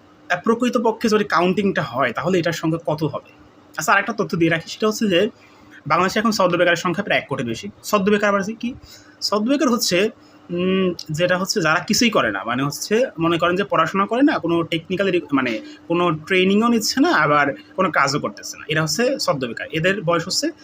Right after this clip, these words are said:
এক, আহ, কাউন্ট করা হয় হচ্ছে ষোলো থেকে ঊনত্রিশের মধ্যে। তারা এক কোটি মানুষ আছে, তারা কিছুই করে না, এবং ষোলো থেকে পঁচিশ বছরের মধ্যে এই সংখ্যা হচ্ছে একচল্লিশ লক্ষ। তো এই জন্য বলা হচ্ছে টেকসই ডেভেলপমেন্ট বা এই যে কারিগরি শিক্ষা, যে কোনো একটা জিনিস সম্পর্কে আপনি ভালো করে শিখবেন, সেটা আপনি প্র্যাকটিক্যালি কাজ করবেন।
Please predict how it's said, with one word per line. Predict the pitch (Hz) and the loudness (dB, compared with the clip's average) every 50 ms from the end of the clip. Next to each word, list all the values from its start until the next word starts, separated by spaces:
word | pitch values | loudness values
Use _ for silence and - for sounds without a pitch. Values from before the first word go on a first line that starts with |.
| - - - - - - | -20 -20 -20 -20 -20 -6
এক, | - 147 147 135 - - | -2 -2 -2 -2 -2 -4
আহ, | 127 120 120 | -4 -4 -2
কাউন্ট | - 143 151 165 160 | 0 0 2 2 2
করা | 165 175 175 | 2 0 2
হয় | 190 196 | 2 0
হচ্ছে | 202 202 - - 254 | 0 0 -2 -4 -4
ষোলো | 240 - 190 175 170 | -2 0 2 2 2
থেকে | 160 196 202 240 | 2 0 0 2
ঊনত্রিশের | 196 170 160 165 151 160 131 | 2 2 2 0 0 -2 -4
মধ্যে। | 117 104 98 - - | -6 -8 -10 -12 -8
তারা | - 135 185 220 - | -4 -2 -2 -2 0
এক | 175 175 - - | -2 -4 -2 -2
কোটি | 190 165 175 | -2 -2 0
মানুষ | 180 180 170 160 | 0 0 -2 -2
আছে, | 185 220 | -4 -4
তারা | 233 240 | -4 -4
কিছুই | 233 - - 185 165 | -4 -4 -4 -4 -2
করে | - 117 95 | -2 -2 -4
না, | - 71 - - - - - - - - - | -6 -10 -16 -18 -20 -20 -20 -20 -20 -6 -2
এবং | 165 170 175 170 170 175 151 - | 0 2 4 4 2 0 -2 -4
ষোলো | - - 190 185 | -2 0 0 0
থেকে | - 220 214 - 294 349 349 - - - - 156 156 | 0 0 0 0 0 0 -2 -4 -6 -6 -8 -2 -2
পঁচিশ | 202 196 - 214 202 | -2 0 0 0 0
বছরের | 202 196 226 220 | 0 0 0 0
মধ্যে | 226 233 226 202 247 | 0 0 2 2 2
এই | 226 220 | 2 2
সংখ্যা | 214 - 185 175 170 - | 2 2 -2 -2 0 -2
হচ্ছে | 208 - - | -2 -4 -2
একচল্লিশ | - 185 156 - - 180 170 151 - - | -2 -2 -2 0 -2 0 0 0 -2 -4
লক্ষ। | 110 - - - - - - - - - - - - - - - - - - - - - - - - - - - - - - - - - - - - - - _ - - - - - - - - - | -6 -8 -8 -14 -20 -20 -20 -20 -20 -20 -20 -20 -20 -20 -20 -20 -20 -20 -20 -20 -20 -20 -20 -20 -20 -20 -20 -20 -20 -20 -20 -20 -20 -20 -20 -20 -20 -20 -20 _ -20 -20 -20 -20 -20 -20 -20 -6 -4
তো | 226 | -2
এই | 233 226 220 214 | 2 4 4 4
জন্য | 220 247 254 | 6 4 4
বলা | 247 226 226 | 4 4 4
হচ্ছে | 220 - 220 | 4 4 2
টেকসই | 208 214 196 196 - 220 | 0 0 0 0 0 0
ডেভেলপমেন্ট | 202 196 185 190 185 185 - - 196 196 190 185 165 | 2 4 4 4 4 2 2 0 0 0 0 2 2
বা | 151 143 139 135 131 127 123 | 2 2 4 4 2 2 2
এই | 156 190 190 | 2 0 2
যে | 160 180 | 2 0
কারিগরি | - 170 151 156 165 165 | 0 0 2 2 2 0
শিক্ষা, | 151 - 160 156 - - 170 151 | 0 -2 -6 -8 -6 -4 -4 -2
যে | 147 156 | -2 -2
কোনো | 160 160 156 | 0 0 0
একটা | 156 156 156 | 0 0 -2
জিনিস | 151 156 151 151 | 0 0 -2 -2
সম্পর্কে | - - 151 139 151 151 160 | -4 -6 -6 -6 -4 -4 -4
আপনি | 147 156 156 | -2 -2 -2
ভালো | 135 143 147 147 | -2 -2 -2 -2
করে | 151 147 | -2 -4
শিখবেন, | 151 - 156 151 147 143 156 156 | -4 -4 -4 -4 -2 -2 -2 -2
সেটা | 151 151 - 151 | -2 -2 -4 -4
আপনি | 135 - 156 139 | -4 -4 -6 -6
প্র্যাকটিক্যালি | - 139 123 - 139 139 135 | -6 -6 -8 -6 -6 -6 -4
কাজ | 131 120 - - | -4 -4 -6 -6
করবেন। | - 127 120 127 131 | -12 -14 -18 -18 -20